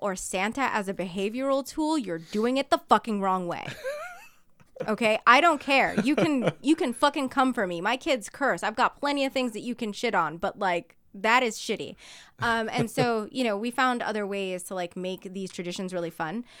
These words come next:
Speaker 1: But the one thing that we really love is Santa tracking and finding where is Santa and learning about their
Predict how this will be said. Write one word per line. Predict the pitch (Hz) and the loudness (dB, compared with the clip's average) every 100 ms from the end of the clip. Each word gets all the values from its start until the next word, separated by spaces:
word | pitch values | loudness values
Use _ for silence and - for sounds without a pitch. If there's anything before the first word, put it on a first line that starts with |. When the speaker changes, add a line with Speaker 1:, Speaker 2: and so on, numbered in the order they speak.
| - | -6
Speaker 1:
But | 247 247 | 0 2
the | |
one | 247 254 | 4 2
thing | 254 240 | 0 -2
that | 214 | -2
we | 208 | -2
really | 202 202 196 | -2 -2 0
love | 190 185 170 | 0 0 0
is | 185 185 185 | -2 -2 -4
Santa | - 202 190 220 | -2 -2 -2 -4
tracking | 202 170 175 175 165 165 - - - | -2 -2 -2 -6 -6 -10 -14 -20 -4
and | 240 226 | -2 -2
finding | 226 233 262 262 247 175 190 | 0 0 2 0 -2 -4 -2
where | 220 | -2
is | 254 262 | -2 -2
Santa | 415 330 175 156 - - - _ - | -2 -2 -4 -6 -8 -18 -20 _ -2
and | 226 214 214 208 208 202 85 | 2 2 2 0 -2 -4 -6
learning | 208 233 302 202 180 180 | -2 0 2 0 -4 -4
about | - 190 185 185 196 180 | 0 4 4 2 -2 -2
their | 190 190 190 180 | 0 2 0 -2